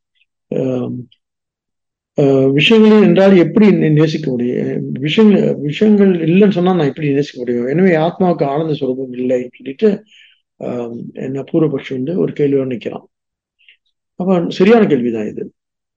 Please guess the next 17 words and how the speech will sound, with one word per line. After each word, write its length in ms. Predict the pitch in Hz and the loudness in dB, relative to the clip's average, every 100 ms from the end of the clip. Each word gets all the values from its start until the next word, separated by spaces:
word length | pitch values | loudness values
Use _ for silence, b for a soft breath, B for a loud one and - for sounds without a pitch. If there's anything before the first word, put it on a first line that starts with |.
| _ | _
இல்ல? 400 | - 185 175 98 _ _ _ _ _ _ _ | -4 -2 -2 -6 _ _ _ _ _ _ _
அப்ப 240 | _ 175 208 | _ -2 0
இங்க 140 | 180 | 2
என்ன 180 | 175 214 | 2 2
பதில் 260 | 190 185 170 | 2 2 0
சொன்னா 640 | 147 139 143 110 110 151 185 _ _ _ _ _ _ _ _ _ _ | -2 -2 -2 -4 -6 -10 -14 _ _ _ _ _ _ _ _ _ _
பாருங்க, 600 | 123 117 110 123 247 349 | -10 -8 -6 -6 -6 -10
நம்ம 420 | 226 156 151 143 156 | -8 -4 -2 0 0
முத 40 | |
ப-, 340 | - 60 131 | 0 -4 -4
முதல்ல, 100 | 139 | -2
முத 420 | 165 147 120 143 143 | 0 -2 -2 -2 -2
பதில 200 | 135 165 | 0 2
பார்த்துருவோம், 640 | 131 110 - - 98 _ _ _ _ | 0 -4 -8 -12 -16 _ _ _ _
அது 140 | 123 131 | -8 -4
easy 320 | 123 131 123 | -2 -2 -2
இருக்கும். 320 | - - 151 | -4 -12 -20